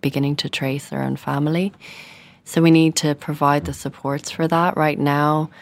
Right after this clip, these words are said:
the woman I mentioned who was born in nineteen eighty-eight is only beginning to trace her own mother, and she's looking at three years waiting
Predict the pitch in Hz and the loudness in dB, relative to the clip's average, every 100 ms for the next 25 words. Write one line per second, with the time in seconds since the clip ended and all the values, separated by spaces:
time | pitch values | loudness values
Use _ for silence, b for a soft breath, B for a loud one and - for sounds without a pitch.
0 | B - 156 151 147 147 147 151 156 147 | B 0 2 4 2 2 0 0 -2 -2
1 | - 151 143 139 139 - 143 143 143 139 | 0 2 2 0 -2 -2 0 2 2 0
2 | 139 - 135 135 139 165 170 - - - | -4 -4 -4 -2 2 2 2 -2 -10 -6
3 | 147 143 139 135 143 143 147 - 139 135 | -4 -4 -6 -4 -2 -2 -4 -6 -6 -6
4 | - 131 131 143 185 170 143 143 156 156 | -6 -4 0 2 2 0 -2 -4 -4 -4
5 | 156 151 147 143 139 - - - 165 160 | -6 -4 -4 -4 -4 -8 -14 -8 -2 0
6 | 151 147 151 - 139 147 - - - | 0 -2 -6 -4 -4 -4 -6 -10 -12